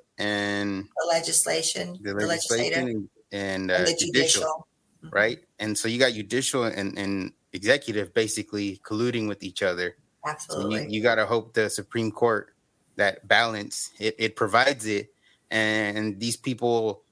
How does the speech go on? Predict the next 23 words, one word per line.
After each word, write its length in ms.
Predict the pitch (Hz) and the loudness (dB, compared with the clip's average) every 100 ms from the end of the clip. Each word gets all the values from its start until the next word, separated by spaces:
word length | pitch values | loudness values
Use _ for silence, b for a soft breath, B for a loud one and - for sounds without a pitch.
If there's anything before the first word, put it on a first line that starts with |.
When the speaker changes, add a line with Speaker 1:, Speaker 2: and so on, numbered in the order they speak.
| _ b b | _ b b
Speaker 1:
you 120 | 120 | 2
know, 160 | 123 110 | 2 2
'cause, 200 | - 113 | 2 2
yeah, 260 | 156 185 - | 4 4 0
I 100 | - | -6
think, 400 | 113 151 147 135 | -2 0 0 0
you 60 | 143 | 0
know, 220 | 117 117 - - | 0 -2 -4 0
I 80 | |
don't 120 | 131 127 | 0 2
think 140 | 131 | 0
it 120 | 127 | 0
sounds 360 | - 135 131 117 | 2 2 2 -2
crazy 380 | - 131 120 117 | 2 2 2 -2
to 80 | 104 | 0
say 360 | - 127 123 | 2 2 2
that, 220 | 104 101 101 | 0 0 0
yeah, 100 | 110 | 0
it's 200 | 101 - | -2 -2
treasonous 600 | - 151 107 87 - - | -2 0 -2 -6 -10 -10
what 140 | 95 | -10
they 120 | 98 | -8
did. 240 | 92 92 | -4 -4